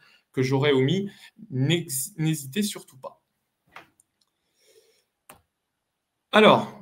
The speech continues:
le statut L M N P, voilà, très simplement, euh, la définition simple, euh, je pense que vous la connaissez, euh, largement tous, euh, d'un logement meublé, euh,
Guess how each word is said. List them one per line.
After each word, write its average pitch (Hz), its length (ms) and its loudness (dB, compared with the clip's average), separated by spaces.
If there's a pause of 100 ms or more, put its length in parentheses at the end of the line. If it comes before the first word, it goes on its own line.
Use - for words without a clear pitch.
(180)
le 165 200 4
statut 196 360 4
L 180 80 4
M 175 100 2
N 175 180 -2
P, 214 600 2
voilà, 131 340 -2
très 165 160 2
simplement, 180 960 0
euh, 131 1200 -2
la 139 240 2
définition 147 680 -6
simple, 151 400 -2 (220)
euh, 113 840 -2
je 110 100 -16
pense 127 240 -12
que - 80 -20
vous 107 60 -16
la 107 100 -12
connaissez, 120 420 -12
euh, 113 160 -10
largement 120 500 -8
tous, 151 380 -14 (440)
euh, 113 420 2
d'un 139 200 4
logement 139 360 2
meublé, 139 720 0
euh, 123 480 2